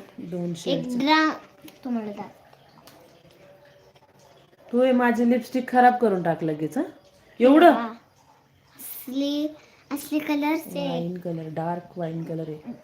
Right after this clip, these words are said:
Speaker 2: हे डार्क
Speaker 1: त्याला पहिले
Speaker 2: वाईन.
Speaker 1: बंद कर, पहिले बंद कर त्याला.
Speaker 2: ते, हे डार्क वाईन आहे.
Speaker 1: असलीच आवडते मला, मी पहिल्यापासून असंच लावते,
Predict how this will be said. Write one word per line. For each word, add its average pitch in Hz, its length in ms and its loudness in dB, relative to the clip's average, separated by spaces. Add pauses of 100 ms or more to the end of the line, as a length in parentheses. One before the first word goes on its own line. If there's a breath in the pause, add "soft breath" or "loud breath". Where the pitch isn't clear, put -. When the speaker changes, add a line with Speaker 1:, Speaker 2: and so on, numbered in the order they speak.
(140)
Speaker 2:
हे 294 200 -4
डार्क 320 360 -2
Speaker 1:
त्याला 220 220 6
पहिले 214 200 6
Speaker 2:
वाईन. 190 200 2
Speaker 1:
बंद 170 100 0
कर, 160 80 -6 (360)
पहिले 233 180 2
बंद 220 260 0
कर 170 180 -6
त्याला. 156 260 -12 (1700)
Speaker 2:
ते, 220 220 -10 (260)
हे 269 200 -12
डार्क 247 760 -10
वाईन 254 320 -8
आहे. 240 160 -6
Speaker 1:
असलीच 226 340 -2
आवडते 165 380 -2
मला, 160 240 -4
मी 170 140 -4
पहिल्यापासून 190 540 -6
असंच 180 400 -8
लावते, 160 460 -6